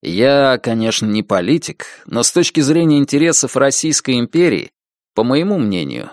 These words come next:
данное соглашение способствовало дистанцированию интересов России от французских, создавало благоприятную почву для конструктивного взаимодействия с Германской империей, плюс к этому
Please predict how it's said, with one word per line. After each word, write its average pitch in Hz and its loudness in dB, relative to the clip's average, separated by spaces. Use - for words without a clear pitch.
данное 160 0
соглашение 143 0
способствовало - 0
дистанцированию 135 2
интересов 131 0
России 117 2
от 139 2
французских, - -4
создавало 143 2
благоприятную 131 0
почву 156 -2
для 120 0
конструктивного 143 0
взаимодействия 117 0
с 107 -4
Германской 123 0
империей, 123 -2
плюс 131 0
к - -10
этому 127 0